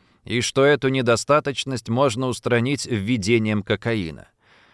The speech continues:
В самом деле, кокаин вряд ли можно даже считать лекарством. Он просто восстанавливает нормальное состояние.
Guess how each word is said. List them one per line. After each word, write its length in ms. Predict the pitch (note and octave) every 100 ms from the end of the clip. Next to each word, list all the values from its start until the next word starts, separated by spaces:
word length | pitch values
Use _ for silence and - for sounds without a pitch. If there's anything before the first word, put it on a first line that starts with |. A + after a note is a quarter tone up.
| _
В 180 | - C#2
самом 480 | - E3+ C#3+ F#2+ E2+
деле, 400 | B2 G3+ A2 C2
кокаин 500 | - C3 D3 E3 E3+
вряд 340 | C#3 D3+ F3+ F#3
ли 140 | E3
можно 400 | D3+ D#3+ D3 D3+
даже 380 | C3+ D#3 C#3 D3
считать 500 | - C3 A#2 A#2+ -
лекарством. 720 | A#2+ B2 A#2+ G2+ - - D#2 -
Он 260 | E3+ E3
просто 500 | - E3 G3+ - F#3+
восстанавливает 920 | E3+ D#3 - D#3 E3 E3 D#3+ D3 D3
нормальное 600 | C#3 B2+ A#2+ A#2+ A#2 A2+
состояние. 840 | G#2 A#2 G2+ A2 G#2+ F2+ C#2+ B1+ -